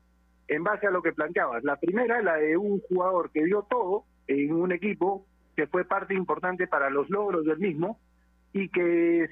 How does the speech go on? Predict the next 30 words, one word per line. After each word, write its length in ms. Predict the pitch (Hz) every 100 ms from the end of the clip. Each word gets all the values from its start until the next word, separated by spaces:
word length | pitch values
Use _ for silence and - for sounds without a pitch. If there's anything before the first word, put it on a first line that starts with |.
| -
se 120 | 170
va 340 | 202 220 214 _ _ _ -
del, 640 | 143 147 143 147 143 135 - -
del 220 | 147 156
club 300 | 190 226 185
de 120 | 165
una 240 | 165 180
manera 340 | 180 156 170 180
que 100 | 170
me 120 | 151
parece 380 | 139 147 156 165
no, 280 | 165 170 160
no 160 | 165
es 140 | 170 151
digna 400 | 180 175 202 220 _ _ _ -
ni 140 | 170
razonable 640 | 175 160 165 165 175 180 202
para 240 | 180 156
lo 160 | 147 143
que 760 | 139 135 135 131 127 127 127 - _ _ _ _
este 280 | 156 151 165
tipo 300 | 180 175 175
de, 260 | 156 135 131
de 240 | 135 131
elementos 500 | 127 131 156 165 165
le 120 | 147
dio 160 | 151 180
a 20 |
una 140 | 151 143
institución. 520 | - 127 127 131 113